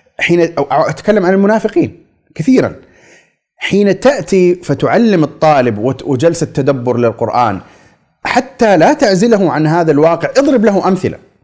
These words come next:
فإذا جاء النفاق مثلًا، ها، لازم يفهم الطالب أنه النفاق هذا لم ينتهي، وأنه لا يزال موجودًا. فقل له مثلًا، وأنت تشرح س-، أو تفسر سورة ال-، آه،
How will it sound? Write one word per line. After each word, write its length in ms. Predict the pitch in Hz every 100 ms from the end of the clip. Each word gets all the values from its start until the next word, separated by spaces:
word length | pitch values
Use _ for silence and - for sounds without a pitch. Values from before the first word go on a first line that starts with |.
| _ _ _ _ _ _ _ _
فإذا 240 | - 147 160
جاء 200 | 190 202
النفاق 480 | 202 175 185 170 143
مثلًا، 420 | 156 139 113 185 - _ _ _ _ _
ها، 260 | 117 156 - - _ -
لازم 360 | 185 330 311 247
يفهم 400 | 294 208 180 156
الطالب 520 | - 196 208 208 156
أنه 240 | 160 185
النفاق 440 | 180 180 247 277 202
هذا 180 | 240
لم 140 | 247 254
ينتهي، 480 | 302 - 262 123 90 _ _ _ _
وأنه 240 | - 175 214
لا 140 | 285
يزال 240 | 285 269 233
موجودًا. 500 | 214 202 254 107 90 - _ _ _ _ _
فقل 320 | - - 254
له 180 | 226 165
مثلًا، 460 | 196 139 135 180
وأنت 160 | 156 156
تشرح 580 | 151 - 160 143 131 -
س-، 160 | - - -
أو 220 | 120 -
تفسر 380 | 123 139 156 143
سورة 280 | 107 139 120
ال-، 200 | 120 107 - _ _ _ _ 120
آه، 420 | 113 98 -